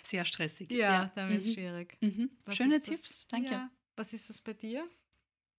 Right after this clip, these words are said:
Speaker 1: Mm, ich würd auch sagen, ganz stark dieses Erden. Also ich hab's ja schon angesprochen, diese Wurzeln wachsen lassen. Das sind übrigens, wer das ausprobieren will, dann natürlich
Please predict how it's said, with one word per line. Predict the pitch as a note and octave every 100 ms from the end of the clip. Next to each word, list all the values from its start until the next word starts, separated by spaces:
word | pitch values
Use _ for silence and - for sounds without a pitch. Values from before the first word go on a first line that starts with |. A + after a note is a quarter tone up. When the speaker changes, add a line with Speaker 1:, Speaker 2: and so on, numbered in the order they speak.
| _
Speaker 1:
Mm, | A3 A3 A3 A3+ A3 - _ -
ich | G#3
würd | A#3 -
auch | G3
sagen, | - A3+ A3+ A#3 A3+
ganz | G3 G#3 -
stark | - F#3+ G3+ -
dieses | G3 G3+ -
Erden. | - G3 F3+ G3 D4+ F4 _
Also | - G3
ich | G3+ G3
hab's | -
ja |
schon | F#3+ F#3+
angesprochen, | F#3 - - G3 G#3 F#3+
diese | F#3+ F#3+ F3+ F3+ - -
Wurzeln | A3+ A3+ A3 G#3
wachsen | F#3+ - G#3
lassen. | G3 F#3 - F#3+ F#3
Das | F3+ F3
sind | - F3
übrigens, | - D#3+ F3 F3 E3
wer | F3
das | E3 -
ausprobieren | - - E3 E3+ E3
will, | E3 E3
dann | E3 E3+
natürlich | E3 - E3 E3 -